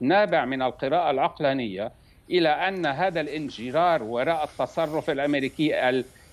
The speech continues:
ليس فقط اللا عقلاني ولكن المتهور والذي يؤدي إلى الإضرار بالاستقرار العالمي، آه، ليس صائبا. لذلك نرى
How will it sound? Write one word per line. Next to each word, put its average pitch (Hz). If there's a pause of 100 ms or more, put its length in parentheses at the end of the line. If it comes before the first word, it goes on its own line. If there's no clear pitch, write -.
ليس 240
فقط 202
اللا 139
عقلاني 139
ولكن 139
المتهور 156 (240)
والذي 135
يؤدي 139
إلى 131
الإضرار 131
بالاستقرار 123
العالمي، 117 (420)
آه، -
ليس 233
صائبا. 185 (380)
لذلك 190
نرى 156